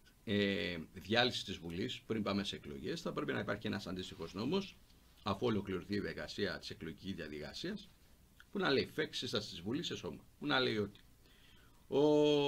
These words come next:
Μιχάλης ο Χατζηγιάννης, υποψήφιος βουλευτής με την Ελλήνος Συνέλευσης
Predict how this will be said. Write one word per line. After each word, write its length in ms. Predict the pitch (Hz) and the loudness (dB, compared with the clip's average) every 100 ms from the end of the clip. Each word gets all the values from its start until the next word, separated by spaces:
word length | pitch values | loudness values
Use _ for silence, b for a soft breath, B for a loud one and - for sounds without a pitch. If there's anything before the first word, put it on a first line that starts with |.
| 143 143 143 143 135 - - - | 4 4 4 2 2 -2 -6 -12
Μιχάλης 380 | 151 135 135 127 | -2 4 4 4
ο 40 | 127 | 0
Χατζηγιάννης, 560 | 131 123 123 123 123 | 0 2 2 2 0
υποψήφιος 500 | 120 113 117 113 117 | -2 -4 -4 -2 -2
βουλευτής 360 | 113 117 - 117 | 2 0 0 -2
με 100 | 113 | 0
την 140 | 113 | 0
Ελλήνος 340 | 113 117 120 117 | 0 2 0 0
Συνέλευσης 720 | 117 117 117 120 120 113 - | 0 2 2 0 -2 -4 -6